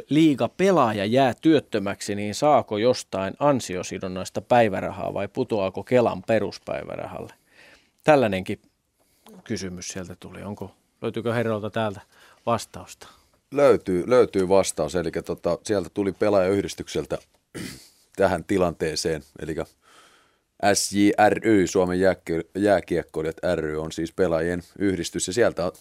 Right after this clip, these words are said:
Speaker 2: tuli, tuli, ne päivittää tietoja, sieltä tuli tosiaan tää tilanne, että jos loppuu sopimus ja uudestaan ei ole tietoa, niin jokainen on oikeutettu saamaan nimenomaan peruspäivärahaa. Elikkä ansiosidonnaiseen ei ole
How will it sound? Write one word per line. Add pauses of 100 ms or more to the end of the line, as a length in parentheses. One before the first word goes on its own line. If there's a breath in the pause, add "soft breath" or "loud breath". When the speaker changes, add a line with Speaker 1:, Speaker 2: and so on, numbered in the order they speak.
(120)
Speaker 2:
tuli,
tuli, (720 loud breath)
ne
päivittää
tietoja,
sieltä
tuli
tosiaan
tää
tilanne,
että
jos
loppuu
sopimus
ja (240)
uudestaan
ei
ole
tietoa,
niin (960 loud breath)
jokainen
on
oikeutettu
saamaan
nimenomaan
peruspäivärahaa.
Elikkä
ansiosidonnaiseen
ei
ole